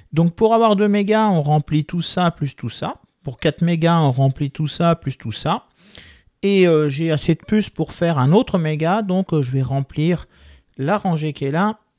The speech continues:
et la rangée qui est là. Je vais remplir Z trois. Après, bon, comme j'aime bien, euh, faire les choses bien, euh, si on regarde les, euh, les marques des puces qui sont sur la huit up,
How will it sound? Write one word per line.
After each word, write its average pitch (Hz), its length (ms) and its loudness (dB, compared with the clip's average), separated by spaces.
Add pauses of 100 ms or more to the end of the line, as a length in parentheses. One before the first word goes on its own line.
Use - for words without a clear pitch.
et 208 140 -6
la 208 120 -4
rangée 170 340 -4
qui 160 120 -10
est 127 60 -8
là. - 100 -18 (420)
Je 117 140 -12
vais 131 80 -10
remplir 156 380 -6
Z 156 160 -2 (180)
trois. - 240 -12 (1500)
Après, 180 420 -4 (480)
bon, 175 180 2 (160)
comme 160 160 6
j'aime 170 280 6
bien, 180 500 4
euh, 143 180 0
faire 165 300 -6
les 156 140 -4
choses 131 340 -4
bien, 123 560 -6 (720)
euh, 127 260 -2
si 240 220 -4
on 233 60 0
regarde 233 340 -2
les, 175 400 0
euh, 151 260 0
les 151 120 0
marques 196 340 0
des 143 140 4
puces 196 320 -4
qui 147 100 -4
sont 165 160 -2
sur 190 160 -4
la 160 80 -2
huit 165 240 -4
up, 202 240 -2